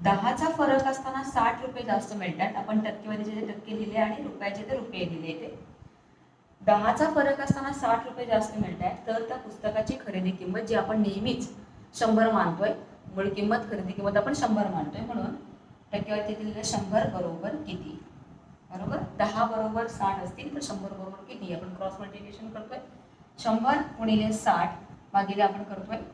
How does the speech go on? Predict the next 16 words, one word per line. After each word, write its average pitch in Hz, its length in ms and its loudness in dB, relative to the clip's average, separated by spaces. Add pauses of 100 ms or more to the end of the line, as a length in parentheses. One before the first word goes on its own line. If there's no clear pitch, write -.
(200)
दहा, 185 260 2
झिरो 196 240 -4
झिरो 185 240 -4
गेले, - 440 -4 (300)
शंभर 214 380 4
गुणिले 233 360 4
साठ 170 300 2 (300)
म्हणजे 180 180 -4
सहा, 233 300 2
आपल्याला 190 380 -2
किती - 120 -12
मिळणार 196 240 4
आहे? 220 180 2 (160)
सहाशे. - 460 -12 (460)
त्या 196 100 -2
पुस्तकाची 240 640 4